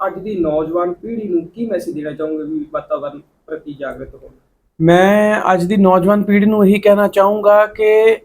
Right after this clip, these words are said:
Speaker 2: ਅਸੀਂ ਜਿਹੜਾ ਵੀ ਮੌਕਾ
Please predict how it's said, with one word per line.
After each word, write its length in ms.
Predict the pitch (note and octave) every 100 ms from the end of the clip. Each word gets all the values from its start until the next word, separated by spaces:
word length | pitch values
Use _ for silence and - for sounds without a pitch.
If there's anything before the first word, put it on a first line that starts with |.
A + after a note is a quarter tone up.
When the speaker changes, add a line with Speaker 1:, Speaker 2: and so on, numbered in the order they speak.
| _ _ _ _ _ -
Speaker 2:
ਅਸੀਂ 640 | F#3 A3 A3+ A#3 A#3+ A#3 - _ _ _ _ _ _ _ _ _ _ _ _ _ F#3
ਜਿਹੜਾ 380 | D3 G3 A3
ਵੀ 120 | B3+ C4+
ਮੌਕਾ 640 | G#3+ F#3 F#3 D#3+ C3